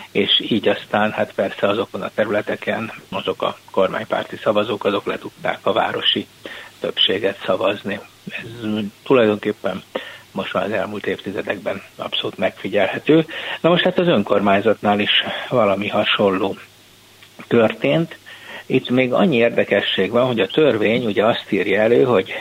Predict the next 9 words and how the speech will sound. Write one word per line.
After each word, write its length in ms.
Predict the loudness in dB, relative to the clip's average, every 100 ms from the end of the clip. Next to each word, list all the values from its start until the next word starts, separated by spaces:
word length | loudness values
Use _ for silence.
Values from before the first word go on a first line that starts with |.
| -4
tizenöt 460 | 0 2 2 0 -2 0
százalékkal 800 | 0 2 0 -2 -4 -4 0 2
lehet 320 | 2 0 -2
eltérni 640 | 0 0 0 0 -2 -2 -2
a 120 | -2
mediántól, 960 | 0 0 0 -2 -2 -6 -6 2 2 2
tehát 320 | 0 -2 -2
a 120 | -4
közép 500 | -2 -2 -2 -6 -8